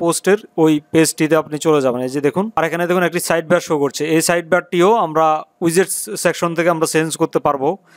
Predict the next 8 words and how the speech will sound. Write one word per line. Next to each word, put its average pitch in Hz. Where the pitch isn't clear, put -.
আমরা 160
যদি 165
এখানে 165
আসি, 156
অ্যাপিয়ারেন্স 165
থেকে 170
যদি 170
উইজেটসে 160